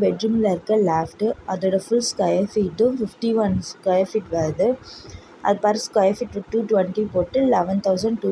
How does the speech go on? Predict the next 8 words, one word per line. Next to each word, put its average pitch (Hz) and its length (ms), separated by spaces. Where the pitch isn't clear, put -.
ட்வென்டி 170 400
ருப்பீஸ் 180 400
வருது. 151 280
நெக்ஸ்ட்டு - 340
வந்து 208 300
கபோர்டு 214 480
பார்த்தீங்கன்னா 190 420
ட்வென்டி 226 380